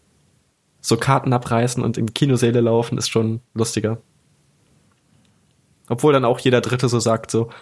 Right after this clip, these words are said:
"Oh, ich hab mein, mein, äh, meine Käsesoße über siebzehn Sitze gekippt. Können Sie das bitte kurz sauber machen?" <laughs> Während des Films.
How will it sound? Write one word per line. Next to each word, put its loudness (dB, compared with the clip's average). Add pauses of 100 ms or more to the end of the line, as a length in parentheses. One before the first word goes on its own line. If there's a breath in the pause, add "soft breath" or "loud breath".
(300 loud breath)
"Oh, 2
ich -2
hab -2
mein, 0 (120)
mein, -4
äh, -2 (100)
meine 0
Käsesoße 2
über 2
siebzehn 0
Sitze 2 (200)
gekippt. 0
Können 0
Sie 0
das 0
bitte -4
kurz -4
sauber 2
machen?" -4 (760 loud breath)
<laughs> -20
Während 2
des -4
Films. 2